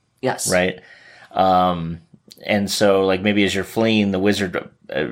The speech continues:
Speaker 2: teleports back in, starts accusing you of stuff, and you keep fleeing because you realize he's overly powered
Speaker 1: Yes.
Speaker 2: on purpose.
Speaker 1: And the nice thing with this is if you're gonna be taking this into a several campaign,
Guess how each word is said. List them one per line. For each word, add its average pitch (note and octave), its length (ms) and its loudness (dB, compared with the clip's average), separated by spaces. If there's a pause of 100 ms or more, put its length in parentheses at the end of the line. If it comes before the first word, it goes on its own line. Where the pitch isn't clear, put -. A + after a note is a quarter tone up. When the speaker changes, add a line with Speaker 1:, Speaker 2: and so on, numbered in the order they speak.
Speaker 2:
teleports G2+ 500 2
back F#2+ 360 0
in, G#2+ 300 2
starts - 360 -2
accusing G#2 420 0
you G2 140 0
of F#2+ 60 -2
stuff, F#2+ 400 0
and F#2 180 -4
you G2 200 -4
keep G2+ 260 -2
fleeing G2+ 320 0
because F#2 340 -2
you F#2 80 -4
realize F#2 300 0
he's F#2+ 220 -4
overly F2+ 440 2
powered D2+ 540 -4 (240)
Speaker 1:
Yes. F#2+ 300 2
Speaker 2:
on G2 120 4
purpose. - 400 -6 (480)
Speaker 1:
And A#2 560 2 (240)
the B2 100 0
nice C3 360 2
thing A#2 220 2
with A2+ 200 -2
this F#2 340 -4
is A2 180 -2
if A2+ 220 -2
you're A#2 100 -2
gonna A#2+ 180 2
be A2+ 140 2
taking A2 440 0
this G#2+ 200 0
into G#2+ 180 -2
a G#2+ 60 -2
several G#2 320 -2
campaign, A2 720 -2